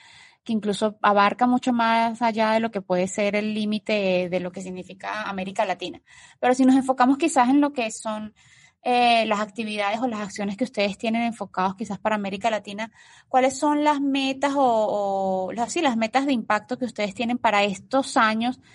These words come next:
Que además yo creo que lo que fue el año dos mil veinte, que más adelante me gustaría hablar un poquito sobre eso, de cómo ha afectado la pandemia todo lo que son sus proyectos, pero sobre todo de cara ya a lo que es el dos mil veintiuno,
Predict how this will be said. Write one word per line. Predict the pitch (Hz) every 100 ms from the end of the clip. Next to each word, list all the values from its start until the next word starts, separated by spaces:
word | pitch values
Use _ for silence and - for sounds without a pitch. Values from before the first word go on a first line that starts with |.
| - -
Que | 202
además | 196 196
yo | 240
creo | 269 277
que | 254
lo | 202
que | 196
fue | 202
el | 190 185
año | 240 247 254
dos | 233
mil | 202 190
veinte, | 214 240 254
que | 196 180 -
más | 180
adelante | 196 220 190 175
me | 220
gustaría | 208 190 190 175
hablar | 190 208
un | 214
poquito | 208 220 214
sobre | 220 190 180
eso, | 190
de | 214 196
cómo | 185
ha | 196
afectado | 214 226 208 214
la | 220
pandemia | 190 185 180 185 196
todo | 214
lo | 220
que | 220 190
son | 190 185
sus | 214
proyectos, | - 208 190 196 196 240 - - - - - -
pero | 233 226 220 214 214 214 - - - _ -
sobre | - 233
todo | 226 240
de | 277
cara | 277 233
ya | 254
a |
lo | 269 269
que |
es | 247
el | 247
dos | 254
mil | 233 226
veintiuno, | 226 240 247 220 214 226 240